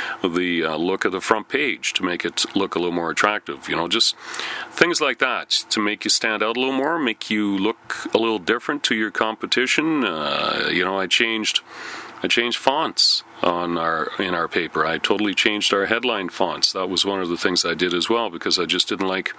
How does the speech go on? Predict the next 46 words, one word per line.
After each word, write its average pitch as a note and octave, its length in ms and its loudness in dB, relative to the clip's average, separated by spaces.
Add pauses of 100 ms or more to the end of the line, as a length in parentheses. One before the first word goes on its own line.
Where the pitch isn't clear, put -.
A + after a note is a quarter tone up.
(600)
the F2+ 120 2
way G2 160 2
they F#2+ 160 2
looked. A#2 260 0
They F2 60 -2
looked E2+ 240 -2
a F#2 40 0
little F#2+ 200 0
too F#2 180 0
old A2 220 0
school, G2+ 280 0
so - 160 0
I E2+ 60 -2
wanted F2 160 -2
to E2 60 -6
give E2+ 100 0
it F2 80 -4
a - 20 2
little F2+ 140 0
more F#2 160 -2
contemporary F#2+ 580 0
look. G#2+ 300 -2
So, F#2+ 200 0
you G2+ 120 0
know, G#2+ 140 -2
things E3+ 260 0
like D#3 160 0
that. C3+ 420 0
When, G#2 320 0
when G2+ 120 2
you A2 80 0
have A2+ 140 -4
competition, A#2+ 640 0
it, E2 180 -6
it G#2+ 160 0
causes G#2+ 400 2
you G2 100 2
to F#2+ 60 -2
be F#2 140 0
creative G2+ 420 0
and F2 140 0
do G2+ 160 0
different G2 340 -2
things F2+ 420 0
and D#2+ 120 -6
kinda, F#2 260 0